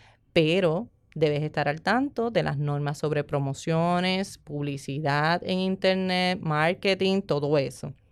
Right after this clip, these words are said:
En algunas jurisdicciones son más estrictas que otras, como ya lo he dicho. Además de conocer las reglas que contienen las distintas plataformas como Facebook o Google,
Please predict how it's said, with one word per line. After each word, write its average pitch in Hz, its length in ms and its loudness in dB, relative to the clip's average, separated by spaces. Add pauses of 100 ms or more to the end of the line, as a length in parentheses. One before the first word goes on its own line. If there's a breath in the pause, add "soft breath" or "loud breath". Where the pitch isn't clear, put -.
(760)
En 156 160 2
algunas 156 520 2
jurisdicciones 233 840 2 (300 loud breath)
son 151 260 0
más 147 180 0
estrictas 165 440 -6
que 220 240 0
otras, 262 240 0
como 170 240 2
ya 143 160 -2
lo 143 100 0
he 143 100 2
dicho. - 420 -10 (480 soft breath)
Además 156 400 4
de 151 80 2
conocer 220 400 0
las 226 240 4
reglas 190 400 4
que 214 120 -4
contienen 175 460 2
las 147 160 2
distintas 147 480 -4
plataformas 208 800 4
como 165 280 2
Facebook 165 680 0
o 226 140 6
Google, 202 580 4